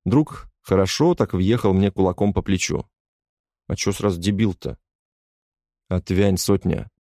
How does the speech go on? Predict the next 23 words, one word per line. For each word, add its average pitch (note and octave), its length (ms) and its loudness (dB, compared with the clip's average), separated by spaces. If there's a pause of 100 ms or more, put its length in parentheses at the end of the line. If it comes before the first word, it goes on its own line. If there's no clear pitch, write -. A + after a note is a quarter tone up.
(580)
Просто G#2 300 0
откровенно A#2 540 0
не F2 120 -4
понимаю, G#2 560 0 (240)
какую C#3 480 0 (100)
игру G#2+ 280 2
затеяла G#2 460 0
Мирослава F#2 580 0
Князева. F2+ 680 -4 (420)
Но, F#2+ 200 -2
черт - 360 -6
побери, C#3+ 480 -4 (420)
был A2 160 0
согласен G2+ 600 0
на G#2+ 140 -2
любые B2 480 2
правила, F2+ 640 -4 (380)
только A2 280 -4
бы G2+ 320 0
видеть F2+ 540 -4
ее, - 300 -12 (460)
слышать G#2 480 -2
голос, G2 600 0